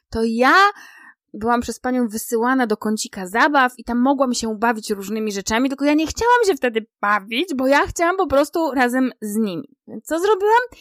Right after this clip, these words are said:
Przyszłam do domu, powiedziałam mamie, że po prostu ma mnie nauczyć literek. Ona mnie posadziła, wypisała mi wszystko w zeszycie. Okazało się, że bardzo szybko mi to, mm, poszło, załapałam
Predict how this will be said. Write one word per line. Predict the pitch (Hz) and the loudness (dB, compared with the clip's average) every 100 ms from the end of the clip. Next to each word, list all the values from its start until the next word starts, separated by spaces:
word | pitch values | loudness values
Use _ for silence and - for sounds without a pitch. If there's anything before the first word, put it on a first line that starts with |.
| - | -20
Przyszłam | _ - 294 233 | _ -6 -4 -4
do | 190 | -4
domu, | 180 220 277 370 427 - - | 0 2 6 4 2 -4 -20
powiedziałam | - 233 240 294 | -10 -4 0 2
mamie, | 269 247 277 302 | 2 4 4 2
że | 269 | -2
po | 233 | -8
prostu | 247 262 - | -2 -2 0
ma | 254 | 0
mnie | 247 226 | 0 -2
nauczyć | 190 214 - 202 - | -4 -6 -8 -12 -10
literek. | 165 196 - 151 - - | -8 -6 -4 -4 -6 -10
Ona | 539 415 | -2 2
mnie | 285 | 2
posadziła, | - - 220 269 392 320 | 0 -4 -4 0 2 2
wypisała | 254 240 415 392 - 330 320 | 0 0 0 -2 -2 0 2
mi | 269 | 0
wszystko | - 294 - 214 | -6 -8 -6 -10
w | 180 | -8
zeszycie. | 185 - 339 302 302 294 - - | -8 -2 -2 2 2 2 -12 -10
Okazało | 427 494 403 427 | -4 0 4 4
się, | 381 | 4
że | 359 330 | 2 2
bardzo | 302 262 269 | 0 0 -2
szybko | 311 - 254 | -2 -2 -2
mi | 233 | -2
to, | 220 196 | -4 -6
mm, | 196 214 214 | -6 -10 -6
poszło, | - 349 - 269 233 | 0 0 2 0 0
załapałam | 220 262 320 294 240 202 240 | -2 2 4 4 2 2 4